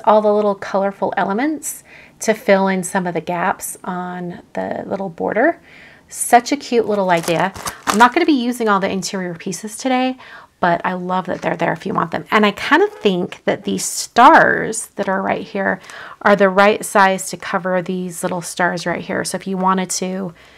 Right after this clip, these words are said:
you know, cover those with a different color, you probably could. But, uh, I'm not gonna be doing that tonight. Starting out with the Giant Make-A-Wish.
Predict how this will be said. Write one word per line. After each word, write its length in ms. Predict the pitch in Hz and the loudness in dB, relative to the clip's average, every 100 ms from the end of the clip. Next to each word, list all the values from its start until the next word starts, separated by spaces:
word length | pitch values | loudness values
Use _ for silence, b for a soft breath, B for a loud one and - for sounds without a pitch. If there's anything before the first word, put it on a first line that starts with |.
| B B B | B B B
you 100 | 196 | -4
know, 140 | 190 - | -4 0
cover 300 | - 196 185 | 2 4 2
those 160 | 170 | 0
with 80 | 170 | -6
a 40 | |
different 340 | - 175 196 185 | -10 -8 -10 -10
color, 260 | - 190 196 | -6 -4 -4
you 120 | 190 | -8
probably 680 | - - 254 240 196 - - | -10 -2 2 4 2 -6 -8
could. 440 | - 175 - - B B B B B B - | -6 -6 -8 -12 B B B B B B 2
But, 420 | - - - - - | 4 4 -2 -6 -2
uh, 280 | 202 190 196 - | 2 2 2 0
I'm 140 | 220 | 2
not 120 | 214 | 2
gonna 20 | |
be 60 | 202 | 0
doing 160 | 196 185 | -4 -4
that 120 | - | -4
tonight. 260 | 196 185 - - _ - - - - - - | -6 -4 -4 -6 _ -20 -16 -14 -12 -14 -12
Starting 420 | - - 254 269 | -2 2 2 4
out 220 | 214 220 214 | 4 4 2
with 260 | 202 - | -6 -6
the 260 | 208 214 - - | -6 -6 -8 -8
Giant 800 | - 190 165 185 247 - - 226 | -4 0 2 0 -2 -8 -10 -8
Make-A-Wish. 840 | 202 202 285 196 269 - - - | -6 -2 0 2 2 -2 -6 -8